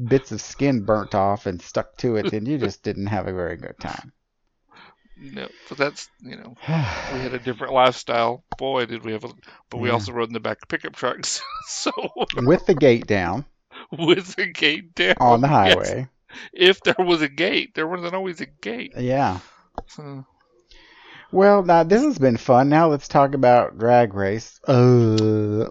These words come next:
Speaker 1: I don't know if I like this
Speaker 2: <laughs>
Speaker 1: episode. I mean, it was okay, but it wasn't like, it wasn't that good.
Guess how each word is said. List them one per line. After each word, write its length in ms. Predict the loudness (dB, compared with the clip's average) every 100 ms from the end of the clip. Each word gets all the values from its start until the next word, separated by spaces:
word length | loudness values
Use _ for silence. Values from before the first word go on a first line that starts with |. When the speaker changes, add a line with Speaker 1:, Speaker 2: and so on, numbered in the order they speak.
| -10 _ 4
Speaker 1:
I 260 | 6 6
don't 120 | 4
know 60 | 2
if 160 | 2 2
I 120 | 2
like 320 | 0 -2 -4
this 140 | -4 -6
Speaker 2:
<laughs> 80 |
Speaker 1:
episode. 560 | -6 -8 -10 -14 -14 0
I 140 | 2
mean, 220 | 2 2 0
it 100 | 0
was 180 | 0 4
okay, 1300 | 4 4 -2 -12 -12 -6 -4 -2 -2 -4 -6 -8 -8
but 100 | -6
it 100 | -6
wasn't 280 | -6 -4 -4
like, 440 | -2 -4 -8 -14 -20
it 800 | _ _ _ _ _ _ _ -8
wasn't 220 | -6 -6
that 240 | -10 -12
good. 280 | -14 -18 -20